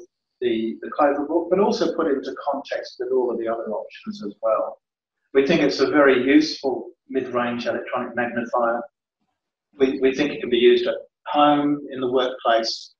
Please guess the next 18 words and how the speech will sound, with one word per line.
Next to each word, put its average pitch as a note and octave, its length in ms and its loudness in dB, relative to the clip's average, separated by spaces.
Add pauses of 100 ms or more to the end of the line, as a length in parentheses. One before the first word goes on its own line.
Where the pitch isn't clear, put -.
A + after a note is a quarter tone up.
and B2 240 -4
in A#2+ 120 -2
education A2 760 -6
as G#2 140 -14
well, G#2+ 220 0
and A2 120 -4
there G#2 160 0
will G#2 80 -6
be G#2 160 -10
other, - 160 -6 (280)
other C3+ 220 -16
places, - 320 -10
of - 120 -20
course, A#2 240 -12
it - 120 -20
can - 100 -8
be G2 80 -10
used. G#2 460 -8